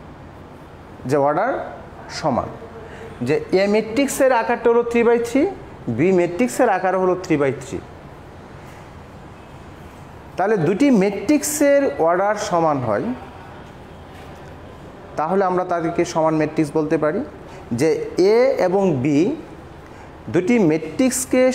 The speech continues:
সমান matrix বলা হবে যদি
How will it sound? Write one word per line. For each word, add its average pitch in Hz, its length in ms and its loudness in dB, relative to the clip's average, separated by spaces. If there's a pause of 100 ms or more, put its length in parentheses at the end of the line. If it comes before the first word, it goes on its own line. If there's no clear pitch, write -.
সমান 196 300 2 (120)
matrix 240 520 0
বলা 165 360 2
হবে 98 220 -2 (1000)
যদি 175 360 4